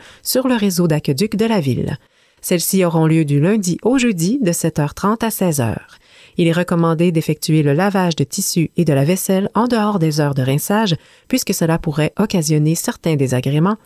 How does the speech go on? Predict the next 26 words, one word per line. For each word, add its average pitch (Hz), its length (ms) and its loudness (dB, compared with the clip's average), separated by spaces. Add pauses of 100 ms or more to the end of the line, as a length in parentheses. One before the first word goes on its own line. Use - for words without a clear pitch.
(160)
comme 254 220 0
des 214 140 0
taches 196 340 -2
sur 233 240 -2
les 226 100 2
tissus. - 460 -6 (460)
Durant 175 320 2
les 151 100 2
travaux, 175 400 0 (100)
une 175 200 2
baisse 156 240 0
temporaire 170 480 0
de 139 80 0
la 127 100 0
pression - 400 -2
de 131 100 0
l'eau 196 240 2
pourrait 135 200 -2
survenir, 165 720 0 (300)
accompagnée 208 560 2
ou 196 100 4
non 175 260 2
d'une 151 200 2
coloration 202 580 -2
rougeâtre 185 540 -2
semblable 208 580 -2